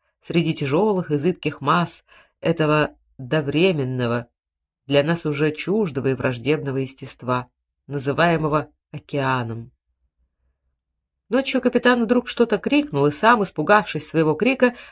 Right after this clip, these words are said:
прозвучавшего какой-то унизительно жалобной страстью, тотчас же проснулся. Полежав минуту молча, он вздохнул и сказал с усмешкой: «Да-да,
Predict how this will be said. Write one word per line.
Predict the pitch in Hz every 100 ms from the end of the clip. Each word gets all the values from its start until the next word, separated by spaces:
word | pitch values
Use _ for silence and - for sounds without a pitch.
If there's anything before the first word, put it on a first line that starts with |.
| _
прозвучавшего | 180 175 208 226 214 - 190
какой-то | 190 208 196 196
унизительно | 190 185 185 226 180 175
жалобной | 165 175 147 151
страстью, | - 226 240 - 143 - _
тотчас | - 202 - 175
же | 190
проснулся. | 208 - 160 117 - - _ _ _ _ _ _ _
Полежав | 190 208 240 262 247
минуту | 240 247 226
молча, | 240 269 269 - 247
он | - 196 190
вздохнул | 147 156 - 214 208
и |
сказал | 175 - 143 147 143
с |
усмешкой: | 120 - 131 127 - 120 _ _ _ _ _
«Да-да, | 117 131 190 190 165 165 165